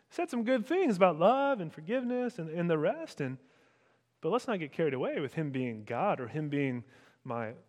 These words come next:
authority or me having to obey him or worship him. I mean, he's just, again, a good teacher. And I think we, we shrink Jesus down. We could, we could keep going. You could probably all add some more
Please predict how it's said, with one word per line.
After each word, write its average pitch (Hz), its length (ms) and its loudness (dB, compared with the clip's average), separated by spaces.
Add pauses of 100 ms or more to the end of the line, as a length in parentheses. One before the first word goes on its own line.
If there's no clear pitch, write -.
authority 135 760 0
or 120 80 -2
me 151 120 -6
having 143 260 -2
to 127 260 -6
obey 135 460 0
him 139 180 -4
or 117 120 -8
worship 139 380 -4
him. 123 120 -8
I 120 40 -8
mean, 127 120 -6
he's 185 120 0
just, 202 200 -6 (100)
again, 160 280 -6
a 139 100 -8
good 131 420 -8 (720)
teacher. - 500 -4 (1500)
And 156 80 -4
I 151 40 -2
think 302 180 -4
we, 175 140 -4
we 156 160 -8
shrink 214 520 -2
Jesus 175 340 0
down. 160 220 2
We 202 80 -2
could, - 140 -6 (180)
we 185 100 -10
could 160 80 -10
keep 147 140 -2
going. 139 240 -2
You 175 120 -8
could - 80 -16
probably 143 200 0
all 131 200 0
add 131 260 0 (100)
some 147 200 -6
more 131 260 -2